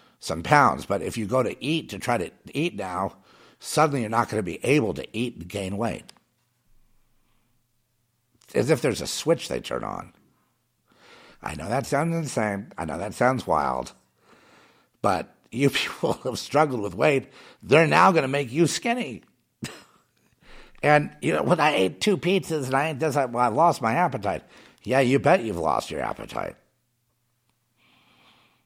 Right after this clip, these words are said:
Because, you see, that's now reserved for the celebrity. For the real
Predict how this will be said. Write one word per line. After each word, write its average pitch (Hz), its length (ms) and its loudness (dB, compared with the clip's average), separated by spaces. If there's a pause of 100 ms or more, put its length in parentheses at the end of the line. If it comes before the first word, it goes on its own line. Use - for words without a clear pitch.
(280)
Because, 123 440 2
you 110 60 -4
see, 123 300 0
that's 120 440 2
now 113 280 2
reserved 104 480 0
for 92 160 -6
the 95 120 -4
celebrity. 120 640 -6 (1200)
For - 180 0
the 101 140 0
real 180 880 4